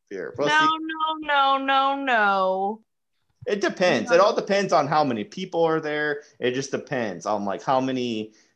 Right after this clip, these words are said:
Speaker 1: you know what I'm saying? There's a lot of factors involved. But with this,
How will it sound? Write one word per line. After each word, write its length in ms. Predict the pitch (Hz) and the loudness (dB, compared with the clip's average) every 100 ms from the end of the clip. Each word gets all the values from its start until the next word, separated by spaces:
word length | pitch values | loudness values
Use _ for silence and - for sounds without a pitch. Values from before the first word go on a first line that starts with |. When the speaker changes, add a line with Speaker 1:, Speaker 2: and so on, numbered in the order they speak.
| _ | _
Speaker 1:
you 80 | 175 | 0
know 60 | 190 | 2
what 60 | |
I'm 40 | 170 | 2
saying? 240 | 180 170 | 0 4
There's 200 | 185 180 | 4 4
a 40 | 180 | 4
lot 220 | 170 165 | 4 4
of 120 | 147 | 2
factors 400 | 156 143 143 117 | 2 2 2 -2
involved. 440 | 120 104 95 - - | -2 0 0 -2 -6
But 100 | 101 | -4
with 280 | 107 104 - | -2 -4 0
this, 520 | 147 165 160 - _ | 2 2 0 -10 _